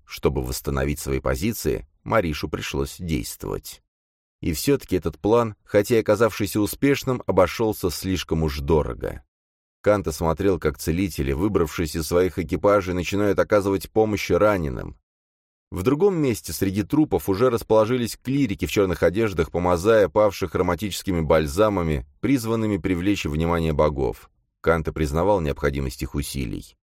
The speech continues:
равно как и наших собственных. Впереди предстояли трудные дни. Кисалимри должен был быть объединён,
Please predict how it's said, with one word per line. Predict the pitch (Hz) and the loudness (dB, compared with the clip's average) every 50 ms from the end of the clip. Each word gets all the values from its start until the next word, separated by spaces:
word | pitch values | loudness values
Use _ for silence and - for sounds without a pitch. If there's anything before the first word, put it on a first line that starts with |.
| _ _ _ _ _ _ _ _ _ _ - | _ _ _ _ _ _ _ _ _ _ -6
равно | 64 64 69 67 62 78 87 87 78 | -4 -2 -2 -2 -2 -2 -2 -2 -2
как | 82 73 - - - _ _ _ - | -2 -4 -4 -6 -20 _ _ _ -4
и | 80 80 | -2 -2
наших | 80 73 - - 73 - | 0 0 -2 -4 -6 -4
собственных. | - 82 76 - - - - 57 50 50 - - - _ _ _ _ _ _ _ _ _ _ _ _ _ - | -2 -2 -2 -4 -6 -10 -10 -10 -10 -10 -12 -16 -20 _ _ _ _ _ _ _ _ _ _ _ _ _ -20
Впереди | - - - 104 110 120 160 | -10 -6 -4 -2 -2 -2 -4
предстояли | 151 - 110 107 - - - 92 95 98 92 85 80 | -4 -4 -4 -6 -4 0 0 2 2 2 0 -2 -2
трудные | - - 87 76 76 78 78 73 | -2 -2 -2 0 0 0 -2 -2
дни. | 64 71 71 65 55 50 - _ _ _ _ | -2 -4 -4 -4 -4 -8 -12 _ _ _ _
Кисалимри | - 80 78 - 80 80 87 95 107 101 87 87 | -6 -4 0 0 0 2 2 0 0 0 0 0
должен | 78 92 104 104 90 92 87 82 | 2 2 2 2 2 -2 -4 -2
был | 78 98 95 87 | 0 0 0 0
быть | 78 78 95 87 - - | 0 -2 -2 -2 -4 -6
объединён, | - - - 73 76 82 87 80 92 101 113 123 120 104 76 60 | -2 -2 -2 -2 -2 -4 -4 -2 0 0 2 2 0 0 0 -4